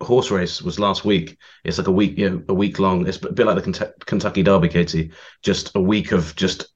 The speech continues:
un-, just horse racing all day and people just probably losing lots of money on, on bets. But at one point, there was this contentious decision where one of the jockeys had to go and see the stewards, and they had a camera in there, and you could see him talking, and it was a bit animated. And I was, I was thinking,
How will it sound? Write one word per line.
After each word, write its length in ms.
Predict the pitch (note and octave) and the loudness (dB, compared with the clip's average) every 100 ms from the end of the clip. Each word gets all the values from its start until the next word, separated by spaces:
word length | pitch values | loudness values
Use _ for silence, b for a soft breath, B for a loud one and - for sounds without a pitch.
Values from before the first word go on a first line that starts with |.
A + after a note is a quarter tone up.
| _ | _
un-, 280 | A#2 G#2+ F#2+ | 4 4 2
just 300 | G2 - - - | 0 -4 -6 0
horse 280 | B2+ A2+ G#2+ | 2 4 4
racing 260 | F#2 F#2+ | 2 4
all 100 | F2+ | 4
day 180 | F2 F#2+ | 4 2
and 100 | E2+ | 2
people 200 | F#2 E2+ | 0 -2
just 260 | F2 - - B B _ _ _ C3 | -4 -6 -18 B B _ _ _ 0
probably 200 | G#2+ G2+ | 2 2
losing 280 | G#2 F#2+ | 2 2
lots 180 | F#2+ F2 | 0 -2
of 100 | F2+ | -4
money 180 | F#2+ F#2 | -2 0
on, 180 | F2 E2+ F#2 | 0 0 -2
on 100 | E2+ | 2
bets. 360 | A#2 - - B B - | 2 2 -6 B B 0
But 100 | F#2+ | 2
at 60 | |
one 160 | C#3+ D#3+ | 4 4
point, 240 | C3 G#2+ | 4 0
there 100 | G#2+ G#2 | 2 0
was 100 | F2+ | 0
this 160 | G2+ - | -4 -4
contentious 560 | G#2+ F#2 G#2 F2+ F2+ - - - | -4 -2 -2 -2 -6 -8 -8 -4
decision 360 | B2 A2+ G2+ | 0 0 2
where 160 | F#2+ F2+ G#2+ | 0 -2 -4
one 60 | A2+ | -2
of 60 | |
the 120 | F#2+ A2 | -2 -2
jockeys 240 | G2+ G2 | -2 -2
had 140 | G2 E2 | -4 -4
to 80 | |
go 100 | F2+ | -2
and 100 | F#2 | 0
see 80 | F#2+ | 0
the 100 | F2 - | -4 0
stewards, 300 | D#3 C#3+ C#3 A2 | 2 2 2 -2
and 100 | A2 | 0
they 100 | G#2 | 2
had 140 | B2 | 2
a 60 | A2+ | 0
camera 420 | D#3+ F3 G2+ F2+ | 2 4 4 2
in 80 | E2+ | 0
there, 260 | E2 E2 b b b | -2 -6 b b b
and 100 | G#2+ | -4
you 80 | G2+ | -2
could 100 | G#2 | -2
see 200 | - C3+ | 2 2
him 120 | G#2 | 2
talking, 380 | A2+ A2+ - A2+ | 0 0 0 -2
and 220 | G#2+ G2 | -2 -2
it 60 | G2+ | -2
was 120 | G2 | -2
a 120 | F#2 C#3 | 2 2
bit 80 | A2 | 2
animated. 460 | A#2+ G2 F2+ - | 2 2 0 -2
And 100 | A#2 | 0
I 40 | D3+ | 2
was, 140 | D3 - | 2 0
I 60 | |
was 120 | F3+ C3 | 0 0
thinking, 380 | G2+ G2 F2+ | -2 -2 -4